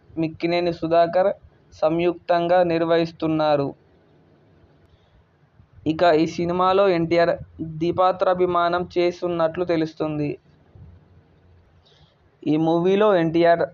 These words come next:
తండ్రి కొడుకుగా కనిపించబోతున్నారు. బాలీవుడ్ బ్యూటీ జాన్వీ కపూర్ హీరోయిన్గా నటిస్తుంది.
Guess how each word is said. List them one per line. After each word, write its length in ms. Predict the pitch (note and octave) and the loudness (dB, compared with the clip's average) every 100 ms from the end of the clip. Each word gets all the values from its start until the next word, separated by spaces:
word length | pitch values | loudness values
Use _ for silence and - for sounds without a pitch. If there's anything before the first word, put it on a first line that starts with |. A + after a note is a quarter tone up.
| _ - | _ -2
తండ్రి 380 | D#3+ E3 F3 F#3 | -2 0 0 0
కొడుకుగా 520 | F3+ E3 E3+ E3+ E3+ F3+ | 0 0 0 2 2 2
కనిపించబోతున్నారు. 1300 | E3+ D#3+ D#3+ E3 E3+ D#3+ D#3+ D#3+ D3+ D3+ D3 C#3+ C#3 - _ _ _ | 0 -2 0 0 0 0 0 0 -2 0 0 0 -4 -8 _ _ _
బాలీవుడ్ 600 | D#3 D3+ D#3 E3+ F3 F3+ | -10 0 2 4 2 0
బ్యూటీ 360 | D#3+ E3+ E3+ F3 | 0 -2 0 -2
జాన్వీ 380 | D#3 D#3 E3 F3+ | 0 0 0 -2
కపూర్ 440 | F3+ F3 F#3 F#3 F#3 | 0 0 0 -2 -2
హీరోయిన్గా 500 | E3 E3+ E3 E3 E3+ | 0 2 0 0 0
నటిస్తుంది. 760 | D#3+ D#3 D3+ - D3+ D3 D3 | 0 -2 -6 -6 -4 -2 -2